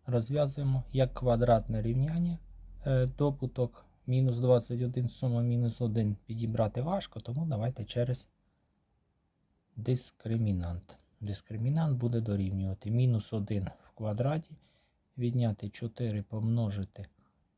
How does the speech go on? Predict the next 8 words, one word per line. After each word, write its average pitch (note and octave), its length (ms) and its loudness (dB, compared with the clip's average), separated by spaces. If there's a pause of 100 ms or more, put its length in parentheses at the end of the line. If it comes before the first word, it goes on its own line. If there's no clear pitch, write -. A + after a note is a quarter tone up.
на G#2+ 220 0
один D3 340 -2 (180)
і G#2 100 -6
помножити A#2+ 800 -2 (440)
на G#2 100 -2
мінус A#2+ 360 0
двадцять G#2 560 -6 (240)
один. G2+ 400 -6